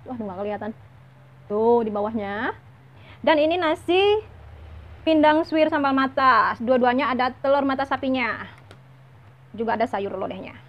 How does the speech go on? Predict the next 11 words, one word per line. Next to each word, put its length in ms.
Oke, 400
sebelum 240
kita 160
makan, 240
kita 80
doa 160
ya. 240
Mas 80
Bro, 160
Mbak 80
Bro, 120